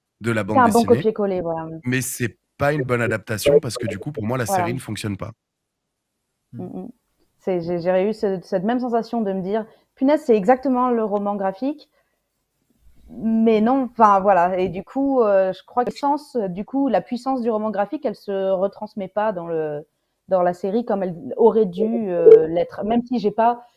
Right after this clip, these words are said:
Speaker 2: j'ai pas, pas aimé, euh, la série, c'est juste que le travail de Neil Gaiman est tellement fort que ça retranscrit pas ça. Et c'est pour ça, quand David dit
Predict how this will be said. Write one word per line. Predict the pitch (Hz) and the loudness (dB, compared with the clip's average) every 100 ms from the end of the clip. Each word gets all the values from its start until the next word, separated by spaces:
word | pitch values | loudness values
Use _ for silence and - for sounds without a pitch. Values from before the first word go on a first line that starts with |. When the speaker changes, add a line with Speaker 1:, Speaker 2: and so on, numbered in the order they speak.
| _ _ | _ _
Speaker 2:
j'ai | 196 | -6
pas, | 208 247 | 2 0
pas | 247 220 202 | 2 -2 0
aimé, | 208 208 226 226 175 | 0 0 0 0 0
euh, | 160 156 160 143 160 | 0 -2 -4 -6 -2
la | 185 | -4
série, | 185 233 294 | -2 -4 -4
c'est | 311 208 | -6 -6
juste | 208 | -6
que | |
le | 202 | -2
travail | 196 190 | -2 -2
de | |
Neil | 208 214 202 | -4 -4 -4
Gaiman | 214 233 202 | -2 -2 -4
est | - | -2
tellement | 196 190 185 180 175 | -4 -2 -6 -4 -6
fort | 175 262 320 220 165 - _ _ _ | -4 0 0 0 -6 -12 _ _ _
que | 220 196 190 | -4 -2 -4
ça | - 185 | 0 0
retranscrit | 180 208 - 226 - 196 | 2 -2 -4 -4 -4 -4
pas | 214 233 | -2 -4
ça. | 180 214 220 | 0 -2 -2
Et | 214 | -6
c'est | 220 | -10
pour | 196 | -4
ça, | 240 | -4
quand | 226 208 | -2 -4
David | 202 190 226 | -4 -4 -4
dit | 190 | -4